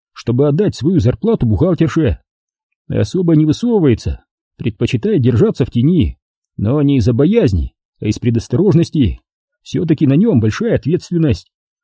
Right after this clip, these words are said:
Почему именно его Валерка назначил казначеем, для меня до сих пор загадка. Наверное, между ними существовала какая-то скрытая связь.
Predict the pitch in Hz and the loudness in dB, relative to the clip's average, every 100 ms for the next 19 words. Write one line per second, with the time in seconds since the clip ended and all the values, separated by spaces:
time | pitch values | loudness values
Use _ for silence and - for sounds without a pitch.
0 | _ - 101 - 143 170 160 147 135 127 | _ -4 -4 0 0 0 2 2 2 2
1 | 214 135 190 147 139 131 185 - 127 123 | 2 2 2 2 0 0 0 0 0 2
2 | 139 - 226 104 65 - _ _ _ 104 | 2 0 0 -2 -4 -12 _ _ _ -2
3 | 104 120 220 165 - 107 226 151 117 160 | 0 2 0 0 -2 -2 -2 0 2 0
4 | 175 151 92 - _ _ _ _ - 92 | 0 0 0 -4 _ _ _ _ -6 -2
5 | 123 180 175 175 180 104 175 220 117 - | 0 2 2 2 2 2 2 2 0 0
6 | 110 113 120 139 156 131 131 160 139 - | -4 -4 -2 0 0 0 -2 0 0 -2
7 | - 165 175 160 208 233 - | 0 2 2 0 0 0 -2